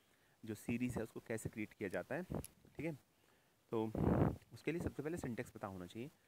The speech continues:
और syntax में of course ये pandas का ही part है, तो आपको सबसे पहले pandas library को import करना पड़ेगा, और series create करने के लिए जो method है उसका नाम ही series है, एस ई आर आई ई एस, सीरीज method है। तो हम panda dot series करते हैं, जैसे data फ्रेम में था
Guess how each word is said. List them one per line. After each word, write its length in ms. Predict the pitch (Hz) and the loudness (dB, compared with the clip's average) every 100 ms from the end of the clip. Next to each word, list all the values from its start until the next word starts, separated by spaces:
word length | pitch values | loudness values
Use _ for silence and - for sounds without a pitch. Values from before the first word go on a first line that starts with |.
| _ _ _ | _ _ _
और 380 | 101 98 104 107 | -2 0 2 0
syntax 480 | 110 107 104 135 - | -2 -4 -2 -2 -2
में 160 | 143 160 - _ - 113 | -4 -6 -12 _ -16 -14
of 80 | |
course 280 | - 123 120 | 0 2 2
ये 60 | 135 | 0
pandas 340 | 110 101 117 | 2 2 2
का 60 | 135 | 2
ही 60 | |
part 260 | 135 123 123 | 4 2 2
है, 60 | - | 0
तो 100 | 131 | 2
आपको 300 | 104 - 147 - | 2 0 -2 -4
सबसे 240 | - - | -8 -6
पहले 300 | 143 110 110 | -2 0 0
pandas 460 | 160 - 107 117 131 | -2 0 0 0 2
library 380 | 110 104 113 120 | 4 4 2 -2
को 100 | 123 | -2
import 260 | 117 147 | -2 -2
करना 160 | - 151 | -2 -4
पड़ेगा, 280 | 151 156 165 - _ _ - - - | -2 -4 -6 -8 _ _ -20 -18 2
और 220 | 143 185 - _ | 6 6 2 _
series 440 | - - 120 131 196 | -12 -2 0 4 4
create 360 | - 156 165 | 4 4 2
करने 240 | - 123 120 | 2 0 0
के 120 | - | -4
लिए 100 | 135 | -6
जो 140 | 147 143 - | -4 -8 -4
method 360 | 104 107 - 156 | 0 0 0 -2
है 140 | 110 | -4
उसका 300 | - - 127 | -8 -10 -6
नाम 240 | 107 110 | -4 -4
ही 120 | 120 147 | -4 -6
series 420 | - 104 101 90 | -2 -2 -2 -4
है, 120 | 87 - | -12 -2
एस 260 | 113 139 170 | 0 0 -2
ई 80 | |
आर 160 | 135 110 | -2 0
आई 80 | 120 | 0
ई 160 | 110 | 0
एस, 100 | 92 | -2
सीरीज 300 | - 117 104 98 | 0 -2 -2 -6
method 180 | 87 - | -8 -10
है। 80 | - _ - - _ | -16 _ -20 -20 _
तो 60 | 170 | -2
हम 60 | 170 | 4
panda 320 | 127 117 131 | 4 6 2
dot 160 | 135 139 | 0 0
series 260 | 117 104 - | 0 0 -2
करते 280 | 90 - | -6 -6
हैं, 60 | 101 | -6
जैसे 220 | 110 139 | -2 0
data 200 | 117 113 | 2 2
फ्रेम 180 | 135 139 | 2 2
में 160 | 135 127 | 2 0
था 160 | 185 | -2